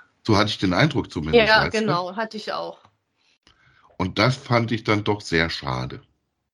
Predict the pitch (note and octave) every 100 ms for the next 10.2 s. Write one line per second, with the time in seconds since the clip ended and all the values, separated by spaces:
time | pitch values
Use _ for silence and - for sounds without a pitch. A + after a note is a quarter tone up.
0 | _ _ _ G3+ F#3 G3+ G#3 G#3 G3 G3+
1 | G#3+ C4+ B3+ B3 A3+ A3 A3 A3+ A3 A3
2 | F#3+ F#3+ G3 G#3+ - G#3 G3 F#3 F#3 _
3 | - G#3 A3+ A#3+ A3 A3 - G#3+ G#3 G#3+
4 | G3+ G#3 F#3+ F#3+ G3+ - A3+ - A#3+ A3+
5 | A3 G#3 G3+ G3 G3+ F#3 F3+ A3 A#3 B3
6 | A#3 G#3 F#3+ G3 F#3+ F#3+ F3 A3 A3 G#3+
7 | G#3+ A3+ A3 G#3+ A#3+ - G#3+ G#3 G#3 -
8 | F#3 F#3+ F#3 F3+ G3+ G3+ G3+ F#3 F3+ B3
9 | A3 A3 G#3 F#3+ A#3+ B3+ G#3+ A#3 A3 A3
10 | A3 G#3+